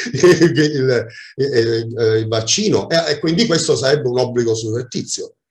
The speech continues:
E, un obbligo surrettizio è in violazione di quelli che sono i principi, eh, del, del, del Consiglio d'Europa, i principi dello stesso regolamento europeo sul Green Pass, anche se quel regolamento era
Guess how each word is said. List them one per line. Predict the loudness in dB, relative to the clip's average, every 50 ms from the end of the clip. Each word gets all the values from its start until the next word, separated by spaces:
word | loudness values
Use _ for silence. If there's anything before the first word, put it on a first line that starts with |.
| _ _ _ _ _ _ _
E, | -12 -10 -8 -6
un | -2 -2
obbligo | -2 0 2 2 2 2
surrettizio | 0 0 0 0 0 -2 0 -2 -2 -2 0 0 0 0 2
è | 0
in | 0 0 0
violazione | 0 0 0 0 -2 -2 -2 0 2 2 2
di | 2 2
quelli | 0 0 0 0 0 0
che | 0 -2
sono | -2 -2 -2 -2
i | -2 -2
principi, | -4 -6 -6 -6 -6 -6 -8 -8 -10 -10 -12 -12 -14 -16 _ _ _ _ _ _
eh, | -4 -2 -2 0
del, | 0 0 0
del, | 0 -2 -2 0 2 2 2 2 0 0
del | 0 0 -2
Consiglio | -2 -2 0 2 4 6
d'Europa, | 6 6 6 4 4
i | 2
principi | 2 0 0 2 2 2 2 4
dello | 4 4 4 4
stesso | 2 0 0 -2 0 0 0 2
regolamento | 2 4 4 4 2 2 2 2 2 2 0 0 -2 -2 -4 -4 -4 -6 -10 _ _ -20 -6
europeo | 0 2 4 4 4 4 4 4 4 4 4
sul | 2 0 -4 -2
Green | 0 2 2 2 2
Pass, | 2 2 2 2 0 -2 -4 -2
anche | 0 0 0 0 0
se | -2 -4 -4 -4
quel | -2 -2 -2
regolamento | 0 0 0 0 0 2 2 0 0 -2 -2 -2
era | -2 -2 -4 -6